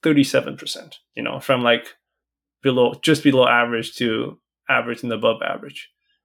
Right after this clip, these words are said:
'Cause this is only four percent, right? Statistically speaking, this is four out of a hundred.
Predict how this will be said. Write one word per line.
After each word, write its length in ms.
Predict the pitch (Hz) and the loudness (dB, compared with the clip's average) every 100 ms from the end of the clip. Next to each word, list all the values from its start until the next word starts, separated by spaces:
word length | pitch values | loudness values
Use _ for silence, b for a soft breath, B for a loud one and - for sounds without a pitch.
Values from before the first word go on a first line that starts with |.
| _ | _
'Cause 160 | 143 135 | 0 4
this 120 | 202 | 4
is 60 | |
only 200 | 180 190 | 4 4
four 260 | 156 - 156 | 0 2 0
percent, 520 | 160 123 - 117 113 | 2 -2 0 -2 -2
right? 180 | 123 131 | 0 0
Statistically 800 | - 151 139 - 170 - - 156 | 2 4 2 2 -4 -4 0 0
speaking, 580 | - - 165 131 117 117 B B B | 0 -4 -2 -2 -2 -6 B B B
this 140 | 156 | 0
is 120 | 143 - | 0 0
four 360 | - 147 147 - | 6 6 6 4
out 160 | 135 | 2
of 80 | 131 | 2
a 40 | |
hundred. 540 | 120 - 135 120 123 | -2 -2 -2 -2 -8